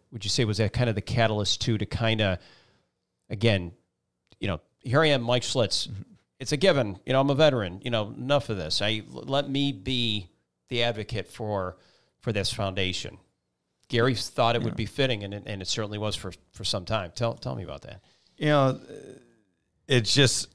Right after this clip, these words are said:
Speaker 2: you know, even now it, it's so hard because Gary, uh, Sinise is so well known everywhere.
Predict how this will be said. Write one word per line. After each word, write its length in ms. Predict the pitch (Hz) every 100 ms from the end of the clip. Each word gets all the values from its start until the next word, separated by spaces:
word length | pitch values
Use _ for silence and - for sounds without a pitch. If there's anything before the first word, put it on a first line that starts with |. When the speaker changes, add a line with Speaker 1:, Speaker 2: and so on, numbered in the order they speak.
| _
Speaker 2:
you 120 | 135
know, 200 | 120 113
even 340 | 135 131 127 113
now 280 | 110 110 101
it, 180 | 98 -
it's 160 | 104 90
so 220 | 113 101
hard 360 | 101 98 92
because 500 | 101 92 101 92 - - - -
Gary, 480 | 107 107 101 98 98 - -
uh, 180 | 92
Sinise 380 | 92 - 110 104
is 120 | 107
so 240 | - 110 104
well 180 | 101 95
known 340 | 95 92 92 - _ _ _
everywhere. 500 | 113 101 92 90 98